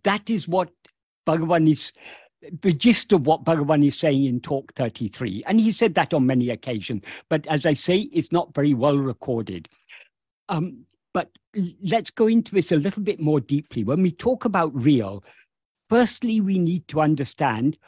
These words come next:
what we mean by real. That is, the general supposition is that the world is real. That is what, what most people assume. It,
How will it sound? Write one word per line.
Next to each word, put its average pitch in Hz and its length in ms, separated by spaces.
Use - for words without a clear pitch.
what 156 360
we 185 120
mean 160 300
by 110 160
real. 101 460
That 147 180
is, 156 140
the 156 100
general 208 560
supposition 127 960
is 147 140
that 170 160
the 143 80
world 131 400
is 107 200
real. 95 420
That 113 180
is - 260
what, 139 300
what 165 300
most 202 320
people 135 340
assume. 104 500
It, 165 200